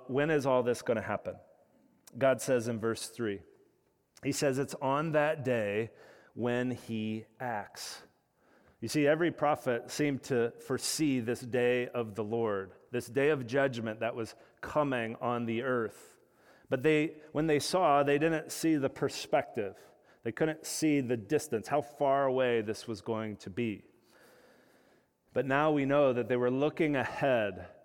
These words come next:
to, yes, the first coming of Christ, but especially to, when we're thinking of the day of the Lord, the second coming of Christ, that return of Jesus. On that day, well, he will come to judge the world.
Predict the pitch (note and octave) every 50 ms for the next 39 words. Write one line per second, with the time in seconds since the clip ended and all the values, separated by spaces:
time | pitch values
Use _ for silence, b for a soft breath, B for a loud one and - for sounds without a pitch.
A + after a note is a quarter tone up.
0 | B B B B - C3 A#2+ A#2 B2+ C#3+ C#3+ A#2+ - - - - B2 A#2 A2+ A2
1 | - - D#3 D#3 D3+ - - - - D3+ C#3+ C#3+ C3+ B2+ B2 A2 F#2+ - - -
2 | - C3+ C3 A#2+ G#2+ G2+ G2 - - - - - - _ - A#2 C3+ C3 C3 A#2+
3 | - - - F3 F3 D#3+ - - D#3+ C#3+ C3 B2 B2 B2 A#2+ - - C#3+ C3 B2+
4 | B2 A#2+ - B B B B - C3 C#3 B2+ B2 - D#3 D3 C#3 C3 A2+ G#2+ A#2
5 | A2 A#2 C3 C3 B2+ A2 A#2+ A#2+ B2 A#2+ A#2 G#2 G#2 G#2+ - - - - E3 -
6 | - - C3 G#2+ - - B B B B B B - - D3 C3 B2 B2 A2+ G#2+
7 | G2+ F#2 - B B B B G2+ - - - - B2+ A#2+ A2 G#2+ - - C3 B2
8 | B2+ - B B B B - B2 B2 - - - - F#3+ F#3+ F#3+ F3+ D#3+ C3+ A2+
9 | A#2 D3 D3 C#3 A#2+ A#2 G#2+ - - - D3+ D#3+ F3+ F#3 F3+ F3 E3+ F3 E3+ D3+
10 | C3 C3+ C3 C3 B2 A#2+ A#2+ B2 B2 G#2 C3+ E3+ F3+ F3+ F3 D#3+ D3+ - - -
11 | - D#3 D3 C3+ B2 A2+ G#2 G2 - - B B B B B B - C#3 A2+ G2+
12 | G2 A#2 C#3+ C#3 C3 A#2+ A2 G#2 G2+ - - - b b b b b - G#2 G#2
13 | A#2+ C3 A#2+ A2 G2+ G2 G2+